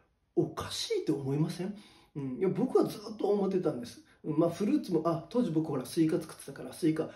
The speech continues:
「美味しいスイカ作ってください」って、「美味しいスイカって何ですか？」って。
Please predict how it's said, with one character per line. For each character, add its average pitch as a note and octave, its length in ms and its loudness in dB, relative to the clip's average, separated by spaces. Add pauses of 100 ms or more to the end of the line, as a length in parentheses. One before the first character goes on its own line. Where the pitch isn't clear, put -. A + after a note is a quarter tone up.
(140)
「美 F3 120 12
味 - 80 8
し - 100 -4
い D4 80 4
ス B3+ 140 -4
イ C4 40 -2
カ B3+ 160 -2
作 - 120 -12
っ - 20 -16
て - 100 -8
く A3 60 0
だ G3 80 0
さ G3+ 80 -2
い」 G#3 60 0
っ - 20 -
て、 - 160 -10
「美 G3 120 8
味 D4+ 80 8
し - 220 -2
い F4+ 60 8
ス F4 160 0
イ E4 80 4
カ E4 80 0
っ D#4 40 4
て - 80 -6
何 D#3 200 -2
で - 80 -8
す - 100 -14
か？」 A2 120 -12
っ A2 60 -14
て。 - 140 -20